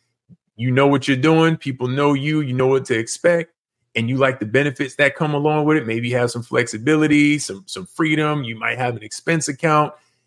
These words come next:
And if you go do something different, you're gonna lose those things. And you rather not lose them, even though the opportunity to gain might be greater, but you are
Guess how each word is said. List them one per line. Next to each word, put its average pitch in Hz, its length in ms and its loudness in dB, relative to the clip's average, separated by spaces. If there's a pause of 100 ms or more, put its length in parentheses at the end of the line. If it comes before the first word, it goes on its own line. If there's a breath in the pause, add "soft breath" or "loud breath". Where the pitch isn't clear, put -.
(120)
And 120 100 0
if 113 100 -4
you 143 100 0
go 147 160 4
do 139 160 -2
something 131 560 -4
different, 165 500 2 (380)
you're 127 240 -2
gonna 127 220 0
lose 135 400 0
those 117 280 0
things. 113 480 -6 (520)
And 117 500 0
you 120 140 -4
rather 139 400 2
not 135 340 0
lose 151 320 0
them, 127 260 -2
even 131 260 -6
though 131 120 2
the 127 60 2
opportunity 127 480 -2
to 120 80 -2
gain 220 680 -2
might 156 260 -4
be 147 120 -4
greater, 123 580 2 (1000)
but 110 160 -2
you 143 280 -2
are 120 420 4